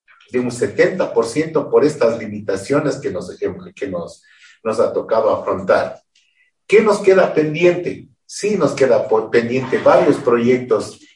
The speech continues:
y que esos proyectos que dejamos como un banco, un banco de proyectos, que la nueva administración lo tome en cuenta para complementar el trabajo que necesita cada una de las parroquias.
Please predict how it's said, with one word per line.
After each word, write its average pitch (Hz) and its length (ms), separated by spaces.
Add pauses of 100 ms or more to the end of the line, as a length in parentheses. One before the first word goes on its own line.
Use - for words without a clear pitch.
y 110 140
que 127 160
esos 190 280
proyectos 139 600
que 107 120
dejamos 127 520
como 101 200
un 95 180
banco, 135 540
un 113 140
banco - 340
de 151 140
proyectos, 131 680 (480)
que 107 100
la 95 180
nueva 175 340
administración 120 1120 (400)
lo 151 180
tome 139 280
en 123 140
cuenta - 560 (140)
para 107 300
complementar 107 920
el 117 160
trabajo 110 540
que 95 180
necesita 92 720
cada 95 260
una 90 240
de 87 80
las - 140
parroquias. - 480